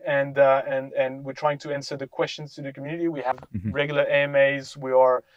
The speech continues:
Speaker 1: the team is regularly on Discord with, with the, with the, the rest of the, the community.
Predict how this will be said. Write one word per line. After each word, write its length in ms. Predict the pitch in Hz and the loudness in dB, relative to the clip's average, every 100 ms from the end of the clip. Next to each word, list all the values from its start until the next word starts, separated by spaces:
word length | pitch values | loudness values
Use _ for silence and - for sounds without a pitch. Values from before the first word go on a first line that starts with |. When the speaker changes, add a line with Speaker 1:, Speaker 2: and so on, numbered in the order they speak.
| _ - | _ -16
Speaker 1:
the 80 | 135 | -8
team 280 | 165 165 160 | -2 0 0
is 140 | 147 | 0
regularly 400 | 147 147 143 143 | 0 0 -2 0
on 140 | 139 | 0
Discord 440 | 139 139 - 143 139 | -2 -10 -6 -6 -6
with, 180 | 143 135 156 | -10 -12 -14
with 280 | 147 135 135 | -10 -8 4
the, 280 | 135 135 135 | 10 10 8
with 180 | 143 135 | -2 -2
the, 180 | 135 135 | 0 0
the 120 | 139 | 2
rest 380 | 135 135 - 131 | 4 4 2 -8
of 100 | 135 | -4
the, 180 | 131 131 | -4 -4
the 100 | 135 | -10
community. 500 | 143 139 139 135 | -12 -10 -8 -8